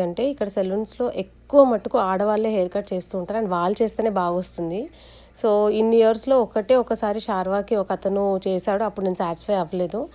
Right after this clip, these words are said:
So, ఎప్పుడు వెళ్ళినా కూడా ఫీమేల్సే హెయిర్ కట్ చేస్తూ ఉంటారనమాట. So, ఇవాళటి వీడియో అంతా మీకు నచ్చిందని అనుకుంటున్నాను. So, నేను చేసిన పన్నీర్ కర్రీ కూడా ఖచ్చితంగా మీరు ట్రై చేయండి. మీకు ఎలా అనిపించిందో నాకు కామెంట్లో చెప్పండి. మీరు సబ్స్క్రైబ్ చేసుకోకపోతే ప్లీజ్ సబ్స్క్రైబ్ చేసుకోండి.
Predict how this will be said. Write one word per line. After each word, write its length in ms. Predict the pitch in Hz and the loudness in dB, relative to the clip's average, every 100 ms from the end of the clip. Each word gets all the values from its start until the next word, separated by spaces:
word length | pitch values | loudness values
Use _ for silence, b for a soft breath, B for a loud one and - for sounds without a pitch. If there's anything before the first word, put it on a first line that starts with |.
| B B B - | B B B 2
So, 60 | |
ఎప్పుడు 280 | 226 208 240 | 2 4 4
వెళ్ళినా 180 | 247 226 | 6 6
కూడా 180 | 226 247 | 4 0
ఫీమేల్సే 460 | 247 208 208 214 | 0 0 2 0
హెయిర్ 200 | 233 190 175 | 2 2 2
కట్ 180 | 190 185 | -2 -2
చేస్తూ 240 | 175 185 | -2 -2
ఉంటారనమాట. 540 | 180 175 170 165 165 202 320 B B B - | -4 -4 -6 -6 -6 -8 -10 B B B -2
So, 140 | 220 202 | 2 4
ఇవాళటి 380 | 202 208 220 214 | 4 2 2 -2
వీడియో 320 | 196 196 214 | -2 0 2
అంతా 280 | 220 196 220 214 | 2 2 0 -2
మీకు 280 | 196 190 185 | -2 0 0
నచ్చిందని 500 | 175 175 190 190 175 | 0 -2 0 2 0
అనుకుంటున్నాను. 540 | 165 180 180 180 180 294 B B B - | -2 -6 -4 -4 -2 -6 B B B -4
So, 60 | 214 | 0
నేను 100 | 202 202 | 0 0
చేసిన 180 | 196 214 | -2 -2
పన్నీర్ 360 | 202 190 190 190 | -2 0 0 -2
కర్రీ 200 | 190 190 | -2 -2
కూడా 100 | 190 | -4
ఖచ్చితంగా 420 | 190 190 - 180 180 | -6 -8 -6 -4 -4
మీరు 160 | 180 - | -4 -6
ట్రై 180 | 170 180 | -6 -4
చేయండి. 540 | - 226 190 185 214 | -2 -2 -2 -4 -4
మీకు 200 | 202 190 | -4 -2
ఎలా 140 | 175 | -2
అనిపించిందో 560 | 190 185 185 - 190 185 | -2 -4 -8 -6 -2 -2
నాకు 420 | 185 170 185 180 B B B - | -2 -4 -6 -6 B B B -2
కామెంట్లో 380 | 190 185 196 202 202 | 2 4 2 -2 -4
చెప్పండి. 540 | - 180 175 190 214 | -4 -4 -4 -6 -6
మీరు 160 | 196 175 170 | -6 -6 -6
సబ్స్క్రైబ్ 500 | 175 - - 190 - | -10 -8 -6 -4 -4
చేసుకోకపోతే 560 | 185 - 190 - 202 208 | -6 -6 -6 -6 -8 -8
ప్లీజ్ 360 | 214 226 240 | -8 -8 -6
సబ్స్క్రైబ్ 540 | 233 208 - 202 202 220 | -8 -8 -6 -6 -4 -6
చేసుకోండి. 500 | 196 - 190 196 | -6 -4 -4 -2